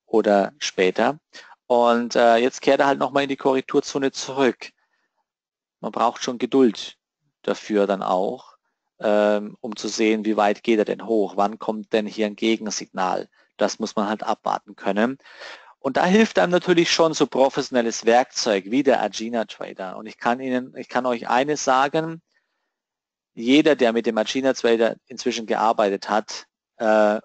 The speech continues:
und hat seinen Stil da drin gefunden. Es ist ein mächtiges Werkzeug, ja, ein wirklich mächtiges Werkzeug.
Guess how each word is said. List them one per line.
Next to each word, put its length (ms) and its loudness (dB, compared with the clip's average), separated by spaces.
und 220 -2
hat 140 -2
seinen 300 0
Stil 400 0
da 120 4
drin 220 -4
gefunden. 640 -4
Es 180 -6
ist 140 -4
ein 300 2
mächtiges 1000 -2
Werkzeug, 720 -4
ja, 220 -2
ein 280 -6
wirklich 460 2
mächtiges 800 -4
Werkzeug. 580 -6